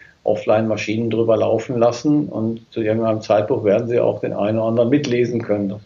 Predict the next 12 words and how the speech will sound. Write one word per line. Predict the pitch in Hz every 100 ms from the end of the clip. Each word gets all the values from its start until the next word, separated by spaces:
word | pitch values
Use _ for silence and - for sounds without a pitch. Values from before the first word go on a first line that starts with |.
| _
Vielleicht | - 98
ist | 92
es | 90
auch | 98
nicht | 95
interessant, | 98 - - 113 143
gewisse | 151 151 151 139
Sachen, | 151 147 165
aber | - 92
manche | 92 101 117
sind | 123 120
interessant. | 117 - 104 - -